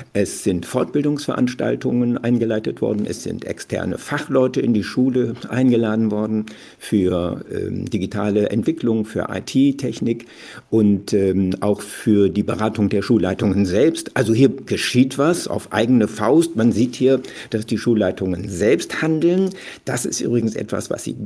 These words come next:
durchgehend fordern, mehr Eigenständigkeit bei ihren Entscheidungen, nicht immer warten darauf, bis die politischen Weichen von oben gestellt werden.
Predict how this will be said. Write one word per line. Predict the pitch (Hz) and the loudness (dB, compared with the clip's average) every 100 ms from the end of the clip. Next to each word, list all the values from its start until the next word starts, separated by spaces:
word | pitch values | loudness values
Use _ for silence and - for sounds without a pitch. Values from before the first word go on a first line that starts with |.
| 110 | 0
durchgehend | 143 208 202 131 127 110 | 6 6 4 2 2 2
fordern, | - 113 120 123 123 127 | 0 0 2 2 0 -2
mehr | 92 95 113 143 160 156 - | -4 2 4 4 2 0 -4
Eigenständigkeit | 110 143 147 139 127 123 120 - 110 - | 0 4 4 2 2 2 2 -2 -6 -4
bei | - | -4
ihren | 113 104 | -2 -4
Entscheidungen, | 98 95 110 120 120 113 107 | -6 -4 -4 -2 -2 -2 0
nicht | 110 123 160 - | 4 4 4 0
immer | 151 131 95 | 0 0 0
warten | 104 151 160 143 | 2 2 2 2
darauf, | 127 117 101 113 113 - - - - | 2 0 -2 -2 -2 -4 -18 -20 -2
bis | 113 | 0
die | - | 0
politischen | - 101 101 107 107 | -2 -2 -2 0 2
Weichen | 92 92 98 | 2 0 -2
von | 95 92 | -4 -4
oben | - 101 98 | -2 -2 -4
gestellt | - - 98 - | -4 -6 -6 -4
werden. | - 107 117 | -4 -2 -2